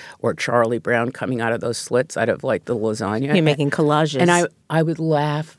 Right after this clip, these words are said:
Speaker 1: my ass off. I thought it was the funniest thing in the world was to be able to sink them <laughs> into spaghetti. But, yeah, so those were my toys. I became really attached to comics, not in the nerd way that people do, where you really know everything about the author and you know everything about,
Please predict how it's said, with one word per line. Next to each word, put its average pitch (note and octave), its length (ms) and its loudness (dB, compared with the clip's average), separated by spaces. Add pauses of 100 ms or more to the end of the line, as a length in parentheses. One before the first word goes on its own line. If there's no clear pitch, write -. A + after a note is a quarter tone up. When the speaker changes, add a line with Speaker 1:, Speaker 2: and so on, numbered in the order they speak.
Speaker 1:
my A#2+ 380 -8
ass A#2 420 -10
off. - 260 -14
I C#3 120 0
thought A#2+ 120 0
it - 80 0
was B2+ 140 -8
the A#2 80 -6
funniest B2 440 -4
thing B2 120 -4
in A2 80 -4
the A2 60 -6
world G#2+ 340 -2
was - 140 -8
to - 140 -16
be B2 120 -2
able - 160 -4
to A2+ 60 -2
sink - 380 -4
them F3 160 4
<laughs> E3 80 4
into D#3 220 -4
spaghetti. - 800 -8 (420)
But, - 180 2
yeah, G3 200 2
so D#3+ 180 -4
those E3 280 0
were G#2+ 100 -4
my C3+ 180 -6
toys. - 580 -6
I D#3+ 120 2
became G3+ 340 -4
really F3 520 -2
attached - 540 -6
to C3+ 340 -4 (420)
comics, C#3+ 680 -2
not G#3+ 260 2
in B3+ 140 4
the A3 80 2
nerd F#3 440 2
way B3+ 480 -4 (140)
that - 220 -2
people G#3 300 -4
do, F#3 420 0 (260)
where D3 200 4
you C#3+ 180 0
really D#3 260 2
know D3+ 140 4
everything C#3+ 300 0
about C3+ 200 0
the B2 120 0
author C3 400 0
and A2+ 100 -2
you G#2+ 60 0
know A#2+ 120 2
everything B2+ 340 -2
about, B2 240 -2